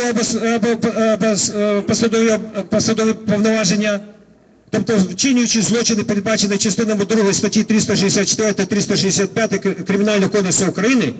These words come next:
ця банда вирішила познущатись над нами. В Вінницю завезено було вперше два кугуара з кулеметами. В Вінницю була озброєна те-, е, з-, е, броньована техніка інша, автозаки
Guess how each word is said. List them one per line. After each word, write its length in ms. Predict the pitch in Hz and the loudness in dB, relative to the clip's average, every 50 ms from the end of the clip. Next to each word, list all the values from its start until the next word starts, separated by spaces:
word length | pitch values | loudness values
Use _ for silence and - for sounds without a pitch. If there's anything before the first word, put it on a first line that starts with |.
| - - - - | -14 -20 -20 -8
ця 180 | - - 202 180 139 127 | -4 -2 -2 -2 -2 -2
банда 480 | 220 254 254 262 214 240 247 254 240 240 - - - - - - - | 0 2 2 2 2 2 0 0 -2 -4 -6 -14 -20 -20 -20 -12 -8
вирішила 560 | 123 131 208 247 269 262 240 - 240 233 220 | -4 -2 0 2 2 2 2 2 0 0 0
познущатись 680 | - 220 196 170 208 185 - - 233 220 214 190 - | 0 -2 -2 0 0 0 0 0 0 0 -2 -2 -2
над 180 | 214 202 160 175 | -2 -4 -2 -2
нами. 280 | 190 165 127 107 95 - - - - - - _ _ - _ _ - _ - | -2 -2 -2 -4 -6 -8 -12 -20 -20 -20 -20 _ _ -20 _ _ -20 _ -6
В 120 | 127 131 | -4 -2
Вінницю 400 | 175 269 285 277 294 254 - 269 | 0 0 0 0 0 0 0 0
завезено 500 | 208 175 240 262 277 262 196 262 254 254 | 0 0 0 0 0 0 2 2 2 2
було 200 | 220 220 254 247 | 2 0 0 0
вперше 560 | - 269 - 269 262 254 208 - - 202 165 - - - - - - - 123 143 | 0 -2 -2 -2 -2 0 0 0 0 -2 -2 -4 -8 -14 -20 -20 -20 -12 -6 -4
два 220 | 160 226 269 254 | -2 -2 -2 0
кугуара 520 | - 262 247 220 240 226 226 226 233 233 | 0 2 2 2 2 2 2 2 2 0
з 80 | 240 - | 0 0
кулеметами. 680 | - 240 240 240 240 247 240 240 240 233 240 240 233 233 - - - - - - - - - _ - - _ _ - - _ _ - - - - - - - - - - - - - - - | 0 2 2 4 2 2 2 2 2 2 4 2 2 0 -2 -10 -20 -20 -20 -20 -20 -20 -20 _ -20 -20 _ _ -20 -20 _ _ -20 -20 -20 -20 -20 -20 -20 -20 -20 -20 -20 -20 -20 -10 -6
В 140 | - 131 196 | -2 0 2
Вінницю 340 | 269 269 277 254 - 269 | 2 2 2 2 0 0
була 180 | 202 262 254 247 240 233 - - 202 | 2 2 2 4 2 0 0 -2 -2
озброєна 480 | 202 185 - - 247 269 262 247 233 | -2 -2 -2 -2 -2 0 2 2 2
те-, 200 | 233 - 247 208 214 214 214 208 | 2 0 0 0 2 2 2 2
е, 40 | 202 | 0
з-, 140 | 185 190 185 | -2 -2 -2
е, 240 | 196 196 196 196 190 | 0 0 2 0 0
броньована 500 | 175 - 220 240 254 262 247 240 233 214 | 0 0 0 2 2 2 2 2 2 0
техніка 480 | 214 - 233 214 - 202 226 - 240 226 | 0 0 -2 0 0 -2 -2 -2 -2 -2
інша, 480 | 220 254 269 262 - - 262 262 262 247 - - - - | 2 2 2 2 2 2 2 2 0 0 -2 -6 -12 -6
автозаки 920 | - 254 247 - - 254 233 - 170 226 220 220 214 - 247 262 277 269 | -4 -2 -2 -2 -2 -2 -2 -2 -2 -2 -2 -2 -2 2 2 4 4 4